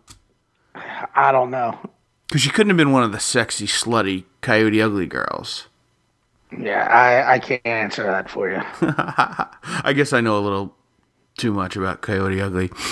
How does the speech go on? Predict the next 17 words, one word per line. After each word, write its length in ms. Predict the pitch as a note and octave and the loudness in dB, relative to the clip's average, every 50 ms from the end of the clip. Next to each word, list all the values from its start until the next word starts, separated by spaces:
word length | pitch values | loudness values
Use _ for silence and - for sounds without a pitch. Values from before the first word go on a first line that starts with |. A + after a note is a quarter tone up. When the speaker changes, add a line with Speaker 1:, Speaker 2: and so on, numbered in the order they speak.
| - - - - _ _ _ | -8 -8 -12 -20 _ _ _
Speaker 2:
Uh, 260 | - G#2+ G#2 F#2+ D#2 - | -2 0 0 0 0 -2
it 120 | - - | -2 -2
stars 440 | - - - D#3+ C#3+ C3+ B2+ - - - - | -2 0 2 4 4 4 2 0 -4 -10 -4
Piper 380 | - C3 B2 B2 - B2 A2 | 2 2 2 2 2 0 0
Perabo. 760 | - - - A#2+ A#2+ B2+ C3 C3 C3+ C#3 C#3+ C#3+ C#3+ D3 D3+ | 0 -2 0 2 4 4 4 4 4 4 4 4 4 2 -2
Speaker 1:
Yeah, 160 | C#3 C3 B2 A#2+ | -4 -2 -2 0
and 160 | A#2 A#2 - - - | 0 -2 -6 -6 -6
Speaker 2:
Uh, 280 | G2+ G#2+ G#2 G2+ G2+ G#2+ - | -4 -4 -2 -2 -4 -4 -6
Speaker 1:
isn't 220 | - - D#3 D#3 | -10 -2 -2 0
John 180 | - - E3+ E3 | 2 4 4 4
Speaker 2:
Tom's 160 | A#2+ A#2+ A#2+ A2+ | 4 2 2 2
Speaker 1:
Goodman 240 | A#2+ B2 A#2 D#3 D3+ | 2 2 2 2 0
Speaker 2:
River 120 | C#3+ D#3 D3 | 0 -2 0
Speaker 1:
her 0 | |
dad 420 | C3+ D3 D3 C#3+ D3 D3 D3+ D3 | 4 4 6 6 6 6 4 2
or 60 | C#3+ | 0
something? 440 | - - F3 D#3 - - D#3+ D3 | -4 -4 -6 -6 -6 -6 -6 -6